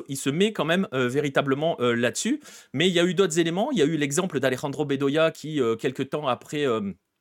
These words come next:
après de nouvelles fusillades dans des universités, notamment du côté d'El Paso, avait marqué un but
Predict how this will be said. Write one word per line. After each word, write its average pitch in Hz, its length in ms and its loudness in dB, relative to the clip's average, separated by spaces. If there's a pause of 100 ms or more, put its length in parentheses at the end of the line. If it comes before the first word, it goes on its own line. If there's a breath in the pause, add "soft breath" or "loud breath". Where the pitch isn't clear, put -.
(280)
après 120 220 -2
de 110 100 -4
nouvelles 123 480 2
fusillades 135 600 -2
dans 117 160 -6
des 113 180 -8
universités, 120 560 -6
notamment 113 320 -6
du 107 80 -10
côté 110 220 -8
d'El 110 160 -4
Paso, 175 360 -4 (240 loud breath)
avait 110 180 0
marqué 135 280 -2
un 143 140 -2
but 147 320 -10